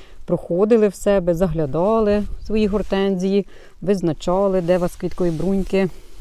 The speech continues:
Буде, буду вдячна вам за відгуки. Ось бачите, в мене ось тут ось якраз три такі красуні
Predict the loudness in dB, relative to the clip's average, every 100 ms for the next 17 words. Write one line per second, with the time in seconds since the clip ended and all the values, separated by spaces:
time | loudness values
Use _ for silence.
0 | -8 -6 -8 -12 -14 -18 -20 -14 -12 -8
1 | -6 0 0 0 0 -2 0 -2 -2 -4
2 | 0 0 2 0 -2 -6 -8 -6 -6 -8
3 | -6 -6 -4 -4 -6 -8 -12 -6 -8 -8
4 | -18 -20 -20 -20 -12 -10 -4 -2 -2 -2
5 | 2 4 4 0 -10 -18 -20 -18 -16 -10
6 | -10 -8 -8 -6 -8 -4 -2 0 -2